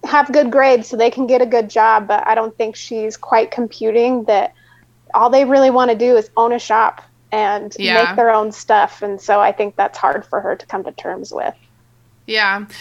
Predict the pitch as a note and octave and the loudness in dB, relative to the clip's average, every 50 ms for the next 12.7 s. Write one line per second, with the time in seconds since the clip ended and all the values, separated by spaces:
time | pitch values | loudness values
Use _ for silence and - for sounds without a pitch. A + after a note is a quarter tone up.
0 | - - - B3+ C4+ C#4 C#4 C#4 C4+ C4 - - C#4 C#4 C4+ C4+ C4 C4 B3+ C4 | -20 -16 -10 -4 -2 -2 0 0 -2 -2 -2 0 0 0 0 0 -2 -4 -6 -8
1 | - - _ _ _ _ _ _ _ _ _ _ _ _ _ _ - - A#3 A#3+ | -12 -16 _ _ _ _ _ _ _ _ _ _ _ _ _ _ -6 -4 -4 -2
2 | B3 B3 A#3+ A3+ A3+ A3 F3+ F#3+ F3+ - - A#3+ B3+ C#4 D4+ D4 B3 G#3+ - - | 0 0 0 0 -2 -4 -6 -10 -12 -8 -4 -4 -2 -2 -2 -2 -4 -4 -8 -10
3 | - - F#3+ G3+ A3 A3+ A3+ - F#3+ F3+ D#3+ D3+ C#3 - F3+ - - - - G#3+ | -12 -8 -6 -4 -4 -6 -8 -10 -10 -10 -10 -10 -10 -12 -12 -10 -10 -6 -4 -2
4 | F3+ E3 - F3+ F3+ E3 D#3 E3+ E3 E3 D#3+ E3 E3 E3+ F3+ - - D#3 D3 C#3 | -2 -2 -4 -6 -8 -8 -6 -6 -6 -6 -4 -6 -6 -8 -8 -8 -6 -6 -4 -4
5 | B2+ C#3+ D3+ F#3 F3+ D#3 A#2 A2+ C#2+ - F2 - G#3 - B3+ - - - - - | -4 -4 -6 -6 -8 -10 -10 -10 -10 -10 -8 -6 -6 -6 -8 -12 -20 -20 -20 -20
6 | - - _ - G3 F#3+ F#3 F3+ F3 F3+ F#3 F#3 - - G#3 A3 A3+ A3 A3+ C4 | -20 -16 _ -4 -2 0 0 2 0 -2 -4 -6 -10 -10 -8 -6 -6 -6 -4 -4
7 | C4+ D#4 D#4 D4+ D4 D4 - _ _ _ _ - C4 F#4+ A4 A4 F#4 C#4+ B3+ B3 | -2 -2 -2 -4 -6 -8 -14 _ _ _ _ -12 -8 -6 -6 -4 -4 -4 -6 -6
8 | A#3 A3 G#3+ G3+ G3+ G3+ G3 G3 F#3+ - F#3 - - G#3 A3+ C4+ C4 A3+ F#3+ F3 | -4 -4 -2 -2 -2 -2 -2 -2 -4 -4 -6 -8 -4 -4 -2 -2 -2 -4 -4 -4
9 | F3+ G3 G#3 - G3+ F3 E3+ F3+ G3 G3+ G3+ - F3+ G3 F#3 G3+ G3 F#3+ F#3+ F#3 | -6 -8 -10 -8 -8 -6 -4 -4 -6 -6 -8 -10 -8 -8 -8 -6 -4 -6 -6 -6
10 | - G3+ A3+ - F#3 E3+ D#3+ F#3 G3+ - - F#3+ F#3 F#3 F3 - E3+ F3+ F3+ F3+ | -8 -10 -6 -6 -6 -4 -4 -6 -8 -8 -6 -8 -8 -8 -8 -8 -8 -10 -10 -10
11 | - - - D#3+ - - F3 G3 G#3 G#3+ G#3+ G#3+ - G#3+ G3 G#3 G#3+ G#3+ A3 A3 | -12 -10 -8 -8 -6 -6 -8 -8 -8 -10 -8 -6 -6 -4 -4 -4 -6 -8 -6 -4
12 | A3+ E3+ - A#3+ B3 B3 - - - B3+ C4 C4+ D#4+ E4 | -4 -4 -6 -8 -12 -14 -14 -14 -14 -12 -10 -10 -12 -12